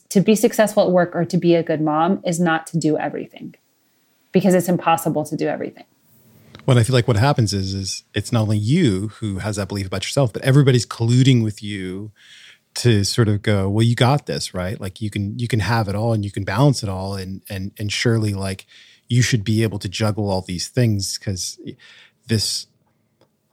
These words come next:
Speaker 2: I don't know what the word is for it, but it, it almost seems baked into the system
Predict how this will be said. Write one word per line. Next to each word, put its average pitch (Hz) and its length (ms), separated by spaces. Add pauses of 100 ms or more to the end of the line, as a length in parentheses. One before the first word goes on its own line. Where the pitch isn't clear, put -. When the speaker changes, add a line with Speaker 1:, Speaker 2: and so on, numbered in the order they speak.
(240)
Speaker 2:
I - 80
don't 135 120
know 143 100
what 131 120
the 120 80
word 113 380
is 101 220
for 90 340
it, 90 220
but 98 320 (240)
it, 104 240 (240)
it 113 100
almost 120 300
seems 107 260
baked 107 440
into 95 1160 (200)
the 107 100
system 104 680